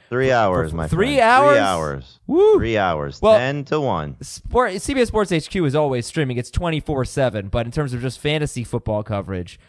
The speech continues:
Speaker 2: uh, that's gonna be ten to one now, uh, Eastern,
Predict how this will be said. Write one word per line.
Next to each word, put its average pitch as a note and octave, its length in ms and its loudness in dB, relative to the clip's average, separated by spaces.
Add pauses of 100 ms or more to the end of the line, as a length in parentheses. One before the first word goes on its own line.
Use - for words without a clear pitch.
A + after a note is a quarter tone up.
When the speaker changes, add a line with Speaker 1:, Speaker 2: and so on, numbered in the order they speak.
(260)
Speaker 2:
uh, G#2+ 360 -4
that's A2+ 260 -6
gonna A#2 160 -6
be G#2 420 -6 (140)
ten B2 260 -4
to G#2+ 80 -4
one E2+ 240 -6
now, E2 320 -10 (240)
uh, F#2+ 320 -4
Eastern, - 540 -10